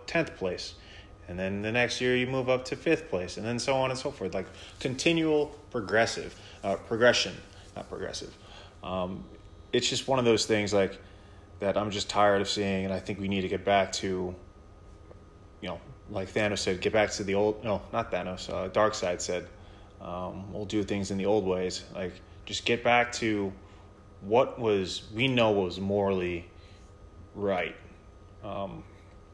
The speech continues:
you know, you award good behavior, you award people who win.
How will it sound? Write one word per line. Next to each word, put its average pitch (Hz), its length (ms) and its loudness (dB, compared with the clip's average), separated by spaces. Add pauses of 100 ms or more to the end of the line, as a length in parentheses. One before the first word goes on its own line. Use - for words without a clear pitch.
you 104 60 -8
know, 98 100 -2
you 101 200 4
award 107 560 6 (680)
good 104 160 4
behavior, 98 420 2
you 101 200 2
award 101 400 4
people 101 260 -2
who 107 100 -2
win. 92 460 -4